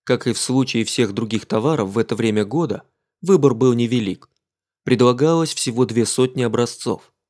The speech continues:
А ведь когда «Ласточка» только пришла, ежедневно выставляли по нескольку тысяч человек.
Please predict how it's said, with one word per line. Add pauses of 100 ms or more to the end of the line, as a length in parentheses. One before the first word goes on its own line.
(380)
А
ведь
когда
«Ласточка»
только
пришла,
ежедневно
выставляли
по
нескольку
тысяч
человек.